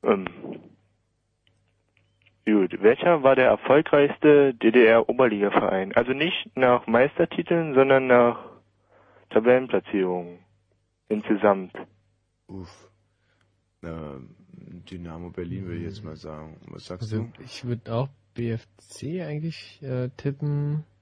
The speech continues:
Speaker 3: Und das war's wahrscheinlich auch.
Speaker 1: Nicht ganz. Sachsenring
Speaker 3: F-, F-, F C,
Speaker 1: Zwickau.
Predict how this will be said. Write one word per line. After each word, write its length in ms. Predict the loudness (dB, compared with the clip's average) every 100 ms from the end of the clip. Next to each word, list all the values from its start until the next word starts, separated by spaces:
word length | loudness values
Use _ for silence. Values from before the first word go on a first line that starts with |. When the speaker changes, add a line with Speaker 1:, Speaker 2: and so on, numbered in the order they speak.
| _
Speaker 3:
Und 260 | -12 -10 -12 _ _ _ _ _ _ -10 -8
das 140 | -6
war's 220 | -4 -2 0
wahrscheinlich 420 | 0 -2 -2 -4
auch. 320 | -8 -8 _ _ _ _ _ _ _
Speaker 1:
Nicht 400 | -12 -8 -4 -2
ganz. 240 | 0 0 -4 -8 -8 _ _ 0
Sachsenring 400 | 0 0 -2 0
Speaker 3:
F-, 120 | 2
F-, 140 | 2 4
F 200 | 4 4
C, 120 | 4
Speaker 1:
Zwickau. 300 | 2 -8 -12